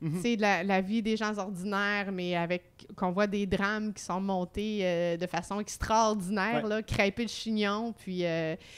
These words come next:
Speaker 2: c'est vraiment une belle comédie, au point où mon chum, qui est un joueur de foot,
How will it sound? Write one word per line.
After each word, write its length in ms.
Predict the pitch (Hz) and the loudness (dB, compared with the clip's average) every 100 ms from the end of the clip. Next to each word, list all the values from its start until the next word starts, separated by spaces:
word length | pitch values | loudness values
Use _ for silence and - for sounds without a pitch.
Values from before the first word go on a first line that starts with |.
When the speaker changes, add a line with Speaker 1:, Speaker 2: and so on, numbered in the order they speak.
| - | -20
Speaker 2:
c'est 180 | - 220 | -4 -2
vraiment 380 | 214 226 240 247 214 | 2 4 4 2 0
une 120 | 208 | 0
belle 200 | 226 233 | 2 2
comédie, 500 | 214 202 185 185 233 | -2 -2 -2 0 0
au 120 | 233 | 0
point 300 | 202 247 254 | 0 2 4
où 120 | 254 | 4
mon 240 | 247 208 196 | 2 0 -2
chum, 260 | - 240 | 0 -2
qui 100 | 240 | -2
est 100 | 220 | -4
un 320 | 180 170 165 165 | -4 -4 -2 -2
joueur 340 | 185 214 220 | 0 0 0
de 80 | 196 | -4
foot, 260 | - 247 | -6 -8